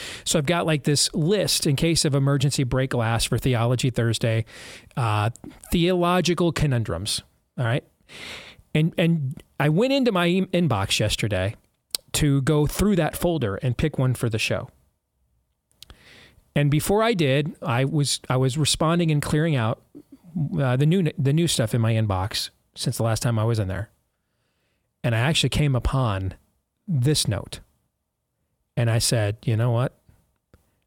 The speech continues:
This one's tough." So this is the one we're gonna do.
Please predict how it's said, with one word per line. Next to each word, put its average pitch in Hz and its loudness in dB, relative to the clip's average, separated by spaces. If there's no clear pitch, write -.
This 135 0
one's 95 -2
tough." - -6
So - -2
this 139 2
is 135 0
the 113 0
one 104 0
we're 95 -2
gonna - -6
do. - -8